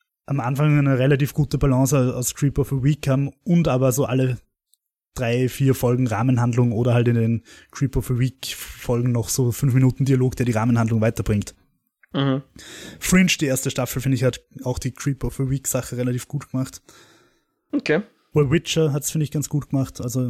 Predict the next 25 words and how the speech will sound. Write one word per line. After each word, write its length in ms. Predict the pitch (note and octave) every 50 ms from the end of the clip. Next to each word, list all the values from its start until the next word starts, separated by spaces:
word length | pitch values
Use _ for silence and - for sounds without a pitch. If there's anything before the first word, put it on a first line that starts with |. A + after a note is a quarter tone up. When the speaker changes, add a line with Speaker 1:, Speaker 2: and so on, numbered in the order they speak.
| A2+ -
Speaker 1:
ich 160 | D#3+ D3 -
mag 160 | D3+ C#3+ -
das 240 | - C#3 - - - E3
Speaker 2:
Ja. 220 | D#3 D3 C#3 - - _ _ _ -
Speaker 1:
Konzept 340 | - C#3 B2 - C#3 - -
eigentlich 180 | B2+ B2+ A#2+
schon 180 | - - B2+ C3+
gern, 260 | A#2 A2+ A2 A2+ A2+
weil's, 320 | A2 A2 G#2+ - - - G#2+
weil's 260 | A2 G#2+ - - -
halt 200 | A#2+ A2+ G#2+ -
was 100 | A2+ -
Abgeschlossenes 760 | - C3 - - C3+ B2 - B2 G#2+ - - A#2+ A2 - -
hast 260 | A2+ A2 - - -
und 320 | A2+ G#2 G#2+ G#2 - - _ _ _ _ _ _ _ -
Speaker 2:
Mhm. 240 | E3 D#3 C#3+ G#3+ E4 - _ _ _ _ _ _ _ _ _ _ _ _ _ - - - - _ _ _ -
Speaker 1:
ich 140 | E3 -
glaub 160 | - F#3 E3+ C#3+
nicht, 320 | E3+ E3+ - - - -
dass 100 | C#3 A2+
es 140 | B2 A#2 -
das 240 | - A2+ - - -
sein 240 | A#2+ B2+ D3 D3
wird, 340 | C#3 D3+ D3+ D3 - - - - _ _ _ _ -
aber 460 | A#2+ A#2+ A#2 A#2+ A#2+ A#2+ A#2+ A#2+ A2+